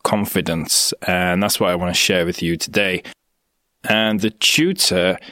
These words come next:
a guy called Peter, I do not know how to pronounce his surname. His surname was V O O G D, so however you pronounce that. But he shared this idea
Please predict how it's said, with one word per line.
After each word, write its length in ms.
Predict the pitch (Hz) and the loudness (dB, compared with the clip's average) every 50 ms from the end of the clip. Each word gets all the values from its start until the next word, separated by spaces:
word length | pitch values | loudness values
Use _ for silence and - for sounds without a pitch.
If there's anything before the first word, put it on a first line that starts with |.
| - - - - - - _ _ _ _ _ _ _ - | -20 -20 -20 -20 -20 -20 _ _ _ _ _ _ _ -6
a 120 | 113 104 | -4 -4
guy 320 | 101 95 113 117 123 131 131 | 0 0 2 2 2 2 0
called 520 | - - - 120 110 110 104 95 - - | 0 -2 0 0 0 0 0 -2 -6 -8
Peter, 680 | - - 156 151 156 - - - 160 139 123 110 - - - _ _ _ _ - - | -8 -4 -4 -4 -2 -2 -2 0 0 0 0 0 -2 -4 -10 _ _ _ _ -14 -4
I 140 | - 113 | -2 0
do 100 | 98 101 | 0 2
not 260 | 98 107 113 107 - 95 | 2 2 2 0 0 2
know 160 | 101 98 95 | 2 2 0
how 200 | - - 101 95 | 2 0 -2 -2
to 100 | - - | -2 -6
pronounce 440 | - - - - 95 95 98 - - | -8 -8 -4 -2 -2 -2 0 -2 -2
his 140 | 87 87 | 0 0
surname. 500 | - - - 101 98 95 90 90 87 90 | 0 0 0 0 0 0 0 -2 -2 -4
His 180 | - - - - | -2 -2 -2 0
surname 400 | - 117 113 117 120 120 120 113 | 0 0 0 0 0 0 0 0
was 180 | 104 98 - - | 0 0 0 -2
V 540 | - - - 117 120 127 131 135 127 - _ - | -4 -4 -2 0 0 0 0 -2 -4 -4 _ 0
O 240 | 117 101 113 107 - | 0 2 2 0 0
O 440 | - 101 104 104 104 101 101 - - - _ | 0 0 2 2 2 2 0 -2 -4 -10 _
G 500 | - - - 107 104 101 101 98 92 - - 90 82 - | -4 -2 0 2 2 2 0 0 -2 -4 -8 -12 -6 -2
D, 460 | - 98 92 87 87 95 - - _ _ | 0 0 0 0 0 -2 -4 -6 _ _
so 340 | - - - 90 85 87 92 | -4 -2 -2 0 0 0 0
however 480 | - - - 107 98 98 113 120 113 110 | 0 0 0 2 2 2 2 2 2 0
you 160 | 107 107 104 | 0 0 -2
pronounce 460 | - - 98 98 98 95 90 92 - | -2 -2 -2 0 0 0 -2 -2 -2
that. 340 | - 95 90 85 76 - - - - - - - - - - - - _ _ _ - | 0 0 2 2 0 -2 -6 -14 -20 -20 -20 -20 -20 -20 -20 -20 -20 _ _ _ 0
But 240 | 101 101 101 - - - - - - - - _ _ - - _ _ _ _ _ - - - - | 2 2 2 0 -4 -10 -20 -20 -20 -20 -20 _ _ -20 -20 _ _ _ _ _ -10 -8 -6 -4
he 80 | - 131 | -2 0
shared 300 | - - 156 165 156 170 | 2 2 2 2 2 2
this 160 | 156 - - | 2 2 2
idea 480 | 135 127 123 110 - 127 123 117 107 | 2 0 0 -2 -2 0 0 0 0